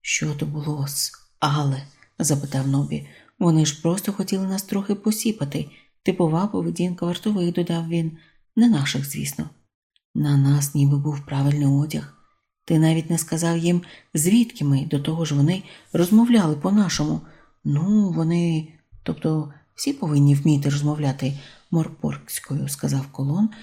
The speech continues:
поступово відновлюючи свій душевний баланс. «Навіть немовлята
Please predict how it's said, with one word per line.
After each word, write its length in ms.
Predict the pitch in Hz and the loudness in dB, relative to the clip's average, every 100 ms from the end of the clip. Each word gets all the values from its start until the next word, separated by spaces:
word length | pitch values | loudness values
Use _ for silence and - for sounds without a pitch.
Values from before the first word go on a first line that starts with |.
| - _ | -20 _
поступово 560 | - 220 220 220 240 233 | 0 0 0 0 0 2
відновлюючи 840 | 226 220 175 170 160 175 196 220 | 4 4 4 2 0 -2 -4 -4
свій 280 | 214 170 170 | -2 -2 -2
душевний 460 | 175 - 156 147 147 | -2 -4 -2 -2 -2
баланс. 520 | 143 139 131 143 - - - _ - | -2 -2 -2 -6 -8 -14 -20 _ 2
«Навіть 360 | 175 196 214 | 4 4 4
немовлята 640 | 220 214 185 156 - - | 6 6 6 0 -2 -6